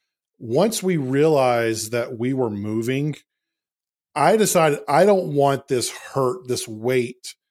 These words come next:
hanging over me as we left. I didn't want to keep this as a part of my being. So I emailed the pastor who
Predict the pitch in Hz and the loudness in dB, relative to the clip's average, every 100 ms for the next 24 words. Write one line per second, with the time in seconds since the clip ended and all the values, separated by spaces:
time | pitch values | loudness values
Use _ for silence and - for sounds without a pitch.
0 | _ _ - 156 139 127 127 127 131 113 | _ _ -4 -2 -2 -4 -2 -2 -2 -4
1 | 113 110 107 104 110 104 80 - 104 131 | -6 -6 -6 -6 -6 -6 -10 -14 -4 -2
2 | 180 165 139 131 - - 139 127 113 - | 0 0 -2 -4 -6 -8 -8 -6 -4 -6
3 | - _ _ _ _ - 120 120 113 - | -10 _ _ _ _ -6 -2 -2 -6 -4
4 | 135 135 135 127 120 113 101 131 120 113 | 0 0 0 -4 -2 -4 -6 -6 -4 -4
5 | 104 98 113 104 98 101 - 123 117 _ | -4 -6 -6 -4 -8 -6 -2 -2 -2 _
6 | _ _ _ _ _ - 139 156 180 180 | _ _ _ _ _ -2 0 0 0 0
7 | 185 180 175 151 175 135 135 127 - 139 | 2 4 2 0 -6 0 0 0 0 0
8 | 139 - 143 135 120 123 131 127 120 123 | 0 0 -2 -2 -2 -2 -2 0 -2 -6